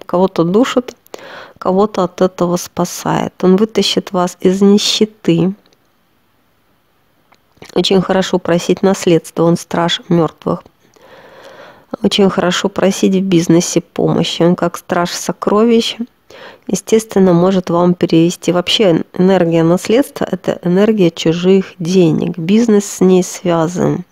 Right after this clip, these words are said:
это ещё чужие деньги. Вот вам даже ваш муж или жена приносит свои деньги, это чужие деньги, вы их получаете, аналог наследства. Даже не поймёте это всё,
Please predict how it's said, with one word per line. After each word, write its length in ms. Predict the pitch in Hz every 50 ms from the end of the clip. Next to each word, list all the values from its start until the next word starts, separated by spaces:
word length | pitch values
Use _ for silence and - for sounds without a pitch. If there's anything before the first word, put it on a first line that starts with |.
| _ _ _
это 100 | - 180
ещё 280 | 180 - - - 226 233
чужие 500 | - - - 180 - - 185 190 185 180
деньги. 480 | 170 180 185 180 165 160 156 - -
Вот 220 | 160 170 170 - 180
вам 240 | 175 170 165 180 - - - - - - - - - - - - -
даже 400 | - 196 180 175 170 175 170 165
ваш 360 | 165 180 180 165 156 - - -
муж 440 | 208 180 170 180 180 185 180 - -
или 140 | 151 151 160
жена 360 | 170 170 165 175 180 170 156
приносит 580 | - - 160 160 175 180 180 175 - 156 165 -
свои 400 | - - 151 160 170 175 160 151
деньги, 440 | 156 180 202 220 254 254 233 208
это 240 | - - 180 - 170
чужие 520 | - - - 165 170 170 190 196 196 180 165
деньги, 460 | 160 170 180 180 175 165 165 - 156
вы 180 | 156 165 175
их 100 | 180 180
получаете, 680 | _ - - - 180 - - - 233 247 254 - - -
аналог 480 | 160 165 180 190 190 180 170 165 - -
наследства. 800 | 151 156 175 - - 170 160 156 - - - - - - - - 170
Даже 380 | 170 160 165 180 175 180 175 170
не 80 | 170
поймёте 480 | 170 - 170 175 175 165 160 156 - -
это 140 | 165 - 170
всё, 340 | - - - 208 202 214